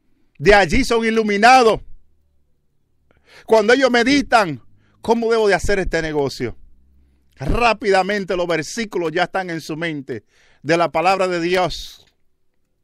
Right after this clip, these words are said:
Cómo Dios quiere que se hagan las cosas. Entonces, cuando ellos la hacen, aleluya,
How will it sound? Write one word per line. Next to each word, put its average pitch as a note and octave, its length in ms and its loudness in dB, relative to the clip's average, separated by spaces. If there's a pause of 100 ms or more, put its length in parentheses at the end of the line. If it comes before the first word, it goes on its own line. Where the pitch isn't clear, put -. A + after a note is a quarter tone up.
(400)
Cómo G3 260 -2
Dios F#3 260 0
quiere F3+ 320 2
que D#3 120 -6
se F3 120 -2
hagan E3+ 200 0
las D3 160 -2
cosas. C3+ 400 -6 (1500)
Entonces, D3+ 420 -2
cuando D#3+ 320 -2
ellos F3+ 160 2
la G3 280 4
hacen, D#3+ 420 -4 (840)
aleluya, F3+ 840 0